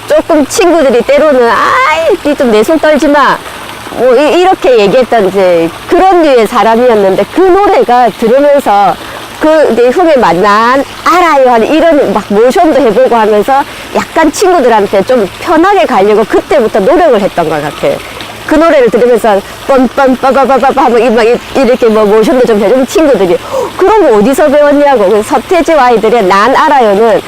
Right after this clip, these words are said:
나를 좀 바꾸려고 노력하는 그런 계기가 좀 됐었지. 난 알아요.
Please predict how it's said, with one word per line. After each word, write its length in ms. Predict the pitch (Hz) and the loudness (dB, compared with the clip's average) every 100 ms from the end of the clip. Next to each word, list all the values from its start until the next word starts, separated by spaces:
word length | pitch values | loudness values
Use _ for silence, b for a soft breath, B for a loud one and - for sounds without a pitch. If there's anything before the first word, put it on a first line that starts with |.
| B B | B B
나를 300 | 196 202 277 | 0 2 2
좀 160 | 311 247 | 0 -2
바꾸려고 640 | 190 180 277 302 320 269 | -4 -4 -2 0 2 2
노력하는 760 | 220 320 339 240 233 185 160 | 2 2 0 -2 -2 0 0
그런 280 | 160 247 247 | 0 0 0
계기가 420 | 202 202 196 294 233 | 0 0 0 0 0
좀 160 | 170 | -2
됐었지. 480 | 165 156 160 - 160 151 - | -4 -6 -10 -12 -14 -14 -8
난 300 | 165 175 185 | -4 -2 0
알아요. 400 | 190 190 160 147 | 0 -2 -2 -4